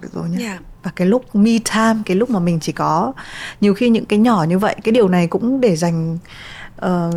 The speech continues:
Speaker 1: thôi cái tập này là a girl's girl, hai,
Speaker 2: <laughs>
Speaker 1: hai, hai, hai, hai bà chị
Speaker 2: Hai bà
Speaker 1: ngồi
Speaker 2: chị.
Speaker 1: tâm sự chuyện,
Speaker 2: <laughs> Hai bà
Speaker 1: ờ.
Speaker 2: mẹ bỉm.
Speaker 1: Ừ.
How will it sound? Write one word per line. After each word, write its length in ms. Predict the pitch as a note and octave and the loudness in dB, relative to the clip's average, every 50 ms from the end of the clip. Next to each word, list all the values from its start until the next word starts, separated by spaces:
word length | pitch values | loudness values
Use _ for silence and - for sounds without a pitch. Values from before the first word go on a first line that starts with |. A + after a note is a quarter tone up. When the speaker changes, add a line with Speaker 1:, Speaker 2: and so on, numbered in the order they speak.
| E3 - | -4 0
Speaker 1:
thôi 140 | - B3 A#3 | 0 0 0
cái 140 | - G3 | 0 -2
tập 160 | G3 - G3+ - - | -2 -2 -4 -4 -2
này 220 | G3 F3 E3 E3 D#3+ | -2 0 0 0 0
là 240 | E3 D#3+ D#3+ D#3 - - | 0 -2 -2 -2 -2 -2
a 80 | G#3 A3 | -2 0
girl's 280 | G3+ G3+ A3 A3+ A3+ G#3 F#3+ F3+ | 2 2 2 2 2 0 0 0
girl, 480 | A3+ A3+ A3 A3 A3 G#3+ G#3 G3+ G#3 | 2 2 2 2 2 0 -2 -2 0
hai, 240 | G3 G#3 G#3+ G3+ G3 | 0 0 0 0 2
Speaker 2:
<laughs> 260 | - G#3 A3 - - | 2 4 4 4 4
Speaker 1:
hai, 140 | A3+ A3+ A3+ | 4 2 2
hai, 240 | A3 B3+ A3+ G#3+ G#3+ G#3 - - G#3+ - | 2 2 2 2 0 -2 -4 -6 -4 -4
hai, 140 | G#3+ A3 - - - - - - | -4 -6 -6 -8 -12 -12 -8 -4
hai 160 | - G#3 G#3 | 0 0 2
bà 160 | G3+ F#3 E3+ | 2 2 0
chị 320 | E3+ - - G#3+ - - | 0 0 -2 -2 -2 0
Speaker 2:
Hai 180 | E3+ F3 E3 F3+ | 0 0 2 2
bà 100 | F3+ - | 4 4
Speaker 1:
ngồi 80 | F3 F3 | 4 4
Speaker 2:
chị. 100 | E3+ - | 4 4
Speaker 1:
tâm 100 | - A#3 A#3 | 4 4 4
sự 260 | - C4+ C4+ - - E3+ - | 4 4 4 4 2 2 0
chuyện, 240 | - A3 F#3+ G3+ | 0 2 2 2
Speaker 2:
<laughs> 40 | G3+ | 0
Hai 200 | F3+ F3+ F3 F3 | 0 0 0 2
bà 100 | F3 A#3+ A#3+ | 2 2 2
Speaker 1:
ờ. 20 | |
Speaker 2:
mẹ 220 | A3+ A3 G#3 G#3 | 0 0 -2 -2
bỉm. 260 | G#3 G#3 G#3 G3+ A3+ - - | 0 0 0 0 0 0 2
Speaker 1:
Ừ. 280 | G#3 G3+ G#3 G3+ G3+ | 4 6 6 6 6